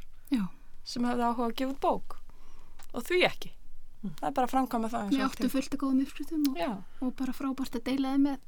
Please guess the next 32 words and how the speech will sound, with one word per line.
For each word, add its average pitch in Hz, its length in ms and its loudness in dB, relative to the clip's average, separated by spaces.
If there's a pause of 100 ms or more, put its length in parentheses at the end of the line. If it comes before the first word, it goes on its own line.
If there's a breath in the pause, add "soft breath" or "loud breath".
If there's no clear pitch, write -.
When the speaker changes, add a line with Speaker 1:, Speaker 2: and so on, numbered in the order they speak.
(340)
Speaker 1:
þeim 262 140 -4
sem 277 140 0
hafa 269 200 -2
áhuga 285 260 -2
að 285 100 -8
Speaker 2:
Já. 247 120 -4 (240)
Speaker 1:
smakka 285 420 -2
og 285 80 -2
prófa 294 300 -2
matinn 311 260 -2
frá 330 80 -2
okkur. - 180 -8 (140)
Speaker 2:
Einmitt. 240 440 -6 (500)
Speaker 3:
Eruð 202 340 0
þið, 208 200 2 (360)
þið, 214 220 0 (100)
semst, 208 240 0
alveg 196 240 4
gefið 220 380 4 (340)
upp - 320 -2
ykkar 180 320 2
uppskriftir 156 400 -2
óhikað? 156 560 2
Það 160 80 -2
er 156 80 4
ekki 254 220 4
Speaker 2:
Algjörlega. 185 100 6
Speaker 3:
leyndarmál 160 400 4
þar? 135 300 -4
Speaker 1:
Nei. 226 160 0
Speaker 2:
Nei. 185 220 -2
Speaker 3:
Nei. 170 180 -2